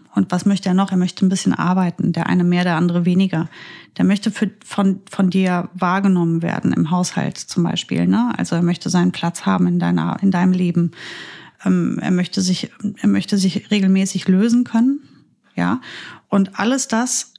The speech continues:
so, muss kein Geld kosten. Nichts von all dem muss Gel-, Geld kosten. Also man muss nicht viel Geld haben, um einen Hund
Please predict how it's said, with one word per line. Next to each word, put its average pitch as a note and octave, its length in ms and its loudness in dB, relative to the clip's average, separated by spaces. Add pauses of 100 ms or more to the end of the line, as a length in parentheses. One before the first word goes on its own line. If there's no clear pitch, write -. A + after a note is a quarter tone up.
(120)
so, G3 160 0
muss A3 240 0
kein G#3 200 0
Geld F#3+ 260 0
kosten. F#3+ 460 -2
Nichts A#3 300 0
von G3+ 180 -2
all G3 160 0
dem G3 160 2
muss F#3+ 180 -2
Gel-, F#3 320 -2
Geld F#3+ 300 0
kosten. - 320 -4
Also F3+ 180 0
man F#3 160 2
muss G3 220 -2
nicht G#3 160 0
viel - 160 -4
Geld G3 340 -2
haben, G#3+ 220 0
um G3+ 180 0
einen F#3+ 220 2
Hund G#3+ 260 2